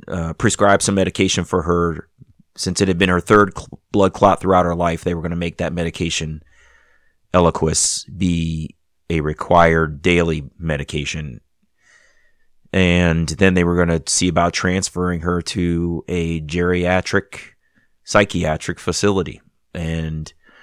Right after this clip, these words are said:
<sighs> then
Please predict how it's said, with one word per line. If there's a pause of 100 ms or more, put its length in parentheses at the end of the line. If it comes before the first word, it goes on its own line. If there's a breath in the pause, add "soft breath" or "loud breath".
(1200 soft breath)
<sighs>
then